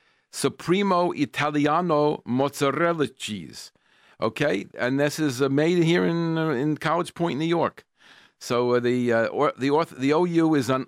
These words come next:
unauthorized O U on the Supremo Italiano mozzarella cheese. So that's, uh, just a couple of ideas of some things that are being sold right now.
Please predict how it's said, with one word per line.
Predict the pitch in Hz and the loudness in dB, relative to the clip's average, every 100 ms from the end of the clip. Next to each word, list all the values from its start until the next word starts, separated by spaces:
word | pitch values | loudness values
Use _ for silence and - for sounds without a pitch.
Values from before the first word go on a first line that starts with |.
| - | -4
unauthorized | 131 160 160 151 143 127 127 107 | -2 0 0 0 0 0 -2 -4
O | 104 | -2
U | 127 131 165 160 | 0 2 2 0
on | - 123 | -2 -2
the | 120 | -4
Supremo | - 113 - 156 180 170 160 160 - _ _ - _ _ | -8 -10 -6 -2 0 2 0 0 -4 _ _ -20 _ _
Italiano | 123 - 135 135 139 143 175 170 156 156 156 _ | -8 -4 -4 -2 0 0 0 2 2 2 -2 _
mozzarella | - 120 127 131 123 131 110 | -2 -2 0 -2 0 0 -2
cheese. | 98 - 76 71 - - _ _ _ _ | -8 -10 -10 -12 -18 -20 _ _ _ _
So | - 110 | -6 -2
that's, | 113 123 - 135 | 0 -2 -4 0
uh, | 123 120 110 _ _ _ _ _ _ _ | 2 2 -2 _ _ _ _ _ _ _
just | 135 - | -8 -6
a | |
couple | 117 147 - | -6 -4 -2
of | 135 | 0
ideas | 113 117 110 131 101 | 0 -2 -2 -2 -2
of | 101 | -4
some | 131 - | -4 -4
things | - 131 101 | -4 -4 -2
that | 107 - | -2 0
are | 113 113 110 107 _ _ - | 0 2 0 -4 _ _ -6
being | 127 120 | -4 -4
sold | - 123 113 | -2 -2 0
right | 113 95 | -2 -2
now. | 123 98 | -4 -4